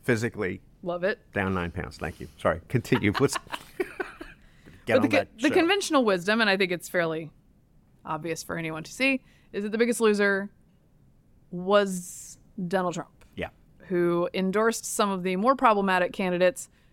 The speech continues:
Speaker 2: who have failed to bring it over the line. Doctor Oz, principal among them, up against Fetterman,
Speaker 1: Mm-hmm.
Speaker 2: who was, like, very disappointing in his debate. And look,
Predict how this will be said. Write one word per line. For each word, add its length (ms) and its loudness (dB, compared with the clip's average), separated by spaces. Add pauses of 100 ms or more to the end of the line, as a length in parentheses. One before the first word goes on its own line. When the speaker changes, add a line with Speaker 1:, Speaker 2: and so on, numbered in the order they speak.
Speaker 2:
who 180 0
have 220 2
failed 520 0 (300)
to 120 0
bring 220 2
it 60 2
over 180 2
the 80 2
line. 400 2 (280)
Doctor 320 4
Oz, 340 2 (120)
principal 500 4
among 300 4
them, 340 2 (600)
up 140 4
against 340 0
Fetterman, 540 -2 (100)
Speaker 1:
Mm-hmm. 140 -2
Speaker 2:
who 400 -2 (720)
was, 320 -8 (300)
like, 140 -20 (340)
very 320 4
disappointing 540 -2
in 60 -4
his 160 -4
debate. 460 -6 (400)
And 540 4 (680)
look, 280 2